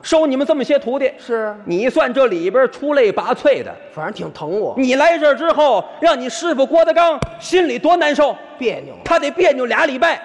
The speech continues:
Speaker 2: 哎。
Speaker 1: 你说有你这样的吗？
Speaker 2: 是啊。
Speaker 1: 你上这儿来了，你替郭德纲想过吗你？你太自私，我告诉你。哟，德纲你也来了。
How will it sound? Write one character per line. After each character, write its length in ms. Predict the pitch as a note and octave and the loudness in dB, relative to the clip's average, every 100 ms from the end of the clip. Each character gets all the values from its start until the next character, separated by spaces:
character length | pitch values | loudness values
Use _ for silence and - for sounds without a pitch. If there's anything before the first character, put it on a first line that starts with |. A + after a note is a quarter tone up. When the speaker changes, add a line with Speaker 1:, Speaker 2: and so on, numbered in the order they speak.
| - | -8
Speaker 2:
哎。 440 | G#3 G#3+ E3 - | -6 -6 -8 -12
Speaker 1:
你 160 | C4 C#4+ | -4 0
说 120 | E4+ | 0
有 260 | D4+ C4 F4+ | 2 2 2
你 120 | D#4+ | 0
这 180 | C4+ A3+ | 0 0
样 200 | G#3 D#3+ | -2 -6
的 80 | A#2 | -10
吗？ 100 | F2 | -14
Speaker 2:
是 300 | - G#3 D#3 | -14 -10 -10
啊。 60 | G2 | -8
Speaker 1:
你 160 | C4 C4+ | -4 -2
上 240 | - D#4 | 0 -2
这 120 | C4+ D4 | 2 0
儿 60 | |
来 200 | B3 C4+ D4 | 2 0 0
了， 80 | |
你 140 | A#3 A3 | -2 -6
替 220 | - D4 | -6 -6
郭 220 | B3 E4 | 0 2
德 100 | D#4+ D#4+ | 2 2
纲 180 | E4 D#4 | 2 0
想 260 | - C#4 - G#3 | -2 -6 -4 0
过 140 | E4+ | 0
吗 60 | C3 | 0
你？ 120 | G#2 - - - - - | -10 -18 -18 -20 -20 -10
你 120 | D#3 | -8
太 320 | - E4 E3+ | -2 -2 -2
自 240 | C3 A3 B2 | -6 -14 -12
私， 280 | G3+ G#3 - - | -8 -8 -8 -8
我 100 | E3+ | -4
告 80 | |
诉 80 | E3 G2+ | -4 -6
你。 960 | - - - _ _ _ _ _ - | -14 -20 -20 _ _ _ _ _ -2
哟， 60 | C4 | 0
德 180 | B3+ D4 | 4 4
纲 180 | D#4+ D#4+ | 2 0
你 100 | C#4 | 0
也 160 | E4 | 0
来 200 | A3+ F#3 | 2 -2
了。 80 | F#3+ | -4